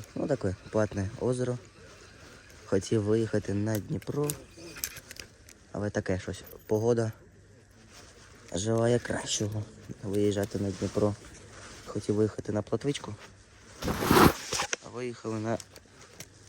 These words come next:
хижака. Покидать.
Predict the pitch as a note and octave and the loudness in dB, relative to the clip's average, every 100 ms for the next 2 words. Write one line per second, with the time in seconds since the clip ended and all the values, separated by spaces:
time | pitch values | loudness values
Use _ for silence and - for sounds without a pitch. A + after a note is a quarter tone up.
0 | - - G#2 G#2 - F#2 - - - - | -16 -6 -2 -2 -4 -8 -12 -20 -18 -10
1 | - - - - - - - - - - | -10 -10 -20 -20 -20 -20 -20 -20 -16 -10
2 | G#2 - - - - A2+ G2 F#2 G2+ - | -10 -10 -14 -14 -8 -6 -4 -4 -4 -6